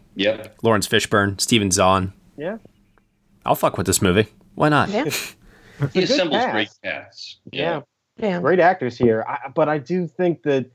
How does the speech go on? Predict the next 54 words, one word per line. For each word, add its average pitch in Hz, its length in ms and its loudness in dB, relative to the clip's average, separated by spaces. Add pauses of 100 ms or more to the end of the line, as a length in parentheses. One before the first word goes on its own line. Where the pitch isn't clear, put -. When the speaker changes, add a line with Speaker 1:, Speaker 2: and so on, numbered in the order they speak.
(300)
Speaker 3:
there's 170 140 -2
just 262 120 0
something 202 240 4
about 156 200 4
this 127 160 0
movie 135 260 2
that 120 240 2
really 123 600 2 (480)
is 135 160 0
a 123 40 2
struggle 123 460 2
for 123 140 -2
me 117 120 0
to 110 80 -2
get 107 220 -2
enthused 110 440 -2
about 98 320 0
it. 98 160 -2
And 104 400 -2 (280)
I 131 140 2
think 170 140 4
it 170 60 6
might 156 220 2
be 175 100 0
down 165 240 0
to 160 60 -6
the 165 80 -2
marketing 170 540 0
that 139 80 -4
just 131 240 -4
isn't 139 360 -2
selling 143 380 -2
the 147 80 0
movie 151 260 0
very 156 240 0
well. 160 600 0
But 127 340 0 (540)
I 131 100 -6
don't 147 160 2
know. 123 400 0
I, 139 220 -4
I'm 160 140 0
hopeful 156 420 -2
for 127 340 -2
it, 113 80 -8
but 127 120 -6
I'm 127 180 -4
just 135 180 -4
not 143 340 0
all 135 240 2
that 123 220 2
excited 110 480 0
about 98 360 0
it, 98 140 -6